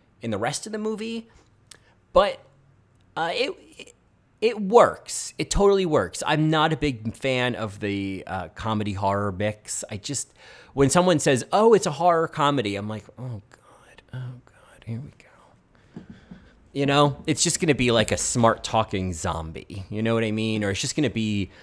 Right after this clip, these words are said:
like some Shaun of the Dead wannabe filmed on someone's camcorder. We still using camcorders? You know what I mean? I just,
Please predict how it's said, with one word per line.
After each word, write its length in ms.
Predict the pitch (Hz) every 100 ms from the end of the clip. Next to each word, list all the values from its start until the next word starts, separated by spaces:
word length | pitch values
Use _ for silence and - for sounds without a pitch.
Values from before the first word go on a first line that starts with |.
| - -
like 260 | 98 87 - _
some 300 | - 139 117
Shaun 480 | - - 113 107 104
of 180 | 95 87
the 80 | 95
Dead 380 | 82 92 92
wannabe 880 | 85 87 90 87 82 80 85 82 82 82 _ _ - _
filmed 420 | 104 101 98 85
on 360 | 82 82 80 80 _ _ _ _ _ _
someone's 400 | - 113 95 92
camcorder. 920 | - - 82 87 - 64 67 53 90 - _ _ _ -
We 80 | 107
still 160 | -
using 260 | 107 101 101
camcorders? 560 | 110 104 - 107 117
You 80 | 220
know 80 | 185
what 80 | 87
I 60 |
mean? 320 | 82 78 71 57
I 80 | 123
just, 400 | 165 - -